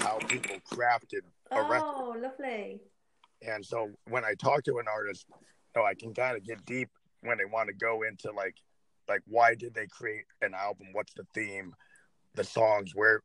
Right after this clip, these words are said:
Speaker 1: where are they coming from? Like, what were the feelings behind them? I, I, I'm really into that. So
Speaker 2: Well, maybe you could send me, um, a list of all the questions you'd love to ask about that process, and you'd be helping me, because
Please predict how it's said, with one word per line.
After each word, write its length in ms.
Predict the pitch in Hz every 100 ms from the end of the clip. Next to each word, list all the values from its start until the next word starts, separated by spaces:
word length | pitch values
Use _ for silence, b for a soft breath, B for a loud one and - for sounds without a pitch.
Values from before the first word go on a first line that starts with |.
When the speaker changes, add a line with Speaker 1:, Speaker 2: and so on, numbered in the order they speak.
| 110 98
Speaker 1:
where 260 | 107 107
are 60 | 104
they 100 | 95
coming 300 | - 107 98
from? 460 | - 101 98 90 - 98
Like, 160 | 90 _ _ _ _ _
what 160 | 107 104
were 100 | 101
the 80 | 92
feelings 420 | - 104 101 85
behind 320 | - 98 95
them? 140 | 90 90
I, 80 | 95 104
I, 40 | 98 107 -
I'm 80 | 95
really 300 | 107 101 98
into 220 | 95 -
that. 180 | 101 107
So 340 | - 117 110 - B B B -
Speaker 2:
Well, 120 | 269
maybe 260 | 277 285
you 180 | 269 294
could 160 | 302 311
send 260 | 302 285
me, 240 | 269 254 247
um, 420 | 233 226 220 220 -
a 60 |
list 320 | 240 247 247 247
of 140 | 240
all 160 | 240 233
the 80 |
questions 560 | 226 247 240 - 220 220
you'd 140 | 220 226
love 220 | 233 220
to 240 | - -
ask 420 | 208 214 - - 247
about 380 | 220 202 -
that 240 | - - -
process, 560 | 233 226 - 202 196 208
and 200 | 208 208 b b
you'd 240 | 240 269 269
be 60 |
helping 420 | 262 262 269 320 254
me, 140 | 240
because 520 | 233 226 233 220 -